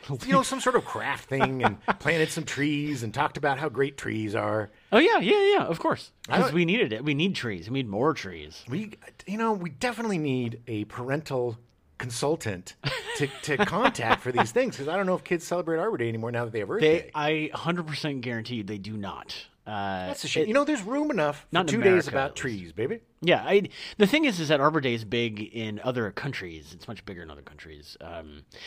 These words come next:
Speaker 1: I think they stopped doing Arbor Day and they made Earth Day because they could commercialize Earth Day more.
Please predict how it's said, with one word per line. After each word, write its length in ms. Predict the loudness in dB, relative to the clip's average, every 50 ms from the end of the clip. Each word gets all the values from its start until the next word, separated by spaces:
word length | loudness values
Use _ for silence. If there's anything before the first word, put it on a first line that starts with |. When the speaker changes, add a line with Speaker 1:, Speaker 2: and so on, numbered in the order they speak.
| -16 -16 -6 -4
Speaker 1:
I 80 | -4
think 260 | -2 -2 -4 -4 -2 0
they 160 | 0 0 0
stopped 360 | -2 -6 -4 -2 -2 0 0
doing 160 | 0 2 2
Arbor 240 | 2 2 2 0 0
Day 300 | 0 0 0 2 2 0
and 120 | 0 0 0
they 80 | 0
made 200 | 0 -2 -2 -2
Earth 160 | -4 -6 -6 -4
Day 100 | -4 -4
because 320 | -4 -6 -8 -10 -10 -8 -8
they 100 | -10 -8
could 360 | -8 -10 -10 -10 -12 -12 -12 -10
commercialize 800 | -8 -8 -6 -6 -4 -2 0 0 0 0 0 -2 -6 -10 -18 -10 -8
Earth 200 | -6 -6 -6 -4
Day 160 | -2 -2 -2 0
more. 380 | 0 0 -2 -2 -2 -4 -8